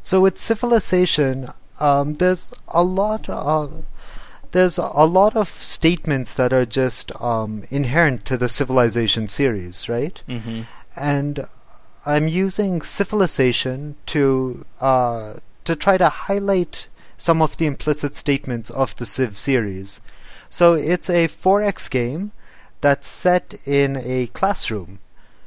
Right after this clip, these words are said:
Speaker 1: where you're one of a group of students who are doing a group report on Winston Churchill.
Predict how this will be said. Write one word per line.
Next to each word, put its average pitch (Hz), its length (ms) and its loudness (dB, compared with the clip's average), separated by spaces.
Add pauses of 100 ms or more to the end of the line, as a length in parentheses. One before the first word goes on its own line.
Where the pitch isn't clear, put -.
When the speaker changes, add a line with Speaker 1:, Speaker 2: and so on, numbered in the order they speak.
(140)
Speaker 1:
where 147 200 4
you're 143 220 2
one 143 300 0
of 180 160 0
a 147 80 2
group 160 300 -2
of 160 140 2
students 139 500 0
who 131 140 -4
are 127 80 2
doing 135 480 -2
a 123 300 -4
group 190 340 -2
report 131 360 0
on 120 240 -4
Winston 123 400 -2
Churchill. 98 520 -6